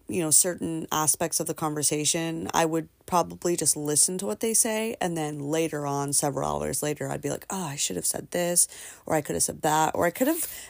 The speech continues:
expressed my opinion that was different than theirs." And that's okay. That's actually, like, a normal thing to have differing opinions. But in order to do that in a real-time conversation is very difficult. It takes me a long time to process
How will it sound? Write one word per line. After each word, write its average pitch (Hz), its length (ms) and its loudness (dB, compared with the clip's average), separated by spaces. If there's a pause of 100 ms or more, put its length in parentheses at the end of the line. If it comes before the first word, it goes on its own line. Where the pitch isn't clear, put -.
expressed - 680 4
my 226 360 0 (260)
opinion 214 600 0 (180)
that 180 200 4
was 208 180 4
different 233 320 2
than 156 120 -2
theirs." - 300 -4
And 226 160 4
that's 254 160 4
okay. 285 320 2
That's 165 220 4
actually, 269 400 2
like, 262 180 2
a - 60 0
normal 226 640 0 (400)
thing 214 460 2
to 175 100 -4
have 190 320 -2
differing 196 460 -2
opinions. 190 640 0
But 170 240 4
in 185 120 2
order 190 380 0 (600)
to 208 120 6
do 180 320 2
that 190 220 6
in 170 100 0
a 156 80 2
real-time 185 600 0
conversation 294 680 0
is 240 100 0
very 160 380 0
difficult. - 500 -6
It - 80 -2
takes - 240 0
me 202 80 0
a 170 60 0
long 156 400 -2
time 156 240 -2
to 156 100 -6
process 160 920 0